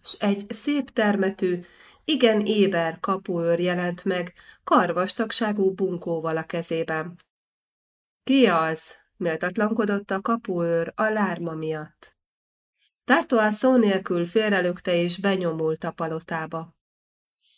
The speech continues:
Vagy tucatnyi inas és szolgálólány szorgoskodott odabenn. Az udvarok, a folyosók és lépcsők reggeli takarítását végezték. Robert mindenkin keresztül gázolt, hogy feljusson az emeleten lévő lakosztályokba.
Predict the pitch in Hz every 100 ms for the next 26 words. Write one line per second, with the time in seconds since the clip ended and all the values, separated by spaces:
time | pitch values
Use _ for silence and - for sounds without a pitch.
0 | _ 233 233 220 - 294 - 208 202 185
1 | - 220 202 214 - - 226 226 - 254
2 | 226 190 175 175 175 175 180 175 185 180
3 | 185 175 - 180 175 - 175 175 175 170
4 | 175 175 - _ _ _ - 202 247 233
5 | 202 196 180 - 185 - 202 190 - 196
6 | 196 180 170 - 180 180 180 - 196 208
7 | 208 - - - 285 254 214 202 208 202
8 | 175 156 156 151 - 156 - 170 156 -
9 | 165 160 165 - - 165 - - _ _
10 | _ _ _ _ _ _ _ - 311 330
11 | 240 240 277 240 202 190 180 180 233 220
12 | 208 202 185 175 175 175 165 160 - 185
13 | - 277 196 180 190 - 196 190 - 196
14 | 180 175 165 175 165 165 160 165 165 170
15 | 170 - 175 170 170 175 180 180